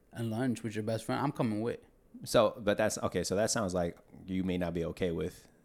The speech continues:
Speaker 1: No, I'm not.
Speaker 2: Okay,
Speaker 1: Yeah,
Speaker 2: okay.
Speaker 1: yeah, no,
Speaker 2: So
Speaker 1: I'm
Speaker 2: we're on
Speaker 1: not.
Speaker 2: the same, are we on
Speaker 1: Yeah,
Speaker 2: the sa-,
Speaker 1: we're on the
Speaker 2: okay.
Speaker 1: same page. We're
Speaker 2: Okay.
Speaker 1: on the same page.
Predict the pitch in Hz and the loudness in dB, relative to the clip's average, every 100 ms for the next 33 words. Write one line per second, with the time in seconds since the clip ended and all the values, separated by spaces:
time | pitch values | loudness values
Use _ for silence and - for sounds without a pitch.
0 | _ _ 127 143 190 123 117 156 113 - | _ _ 2 6 8 6 6 6 4 6
1 | 123 - 82 87 135 120 120 190 185 147 | 6 6 2 2 2 2 4 10 10 10
2 | 139 135 107 - 110 165 202 151 240 117 | 6 4 2 4 8 10 10 12 12 10
3 | - 226 175 139 101 98 123 151 147 151 | 4 2 4 4 2 0 2 4 4 2
4 | 139 123 104 69 | 0 0 -4 -4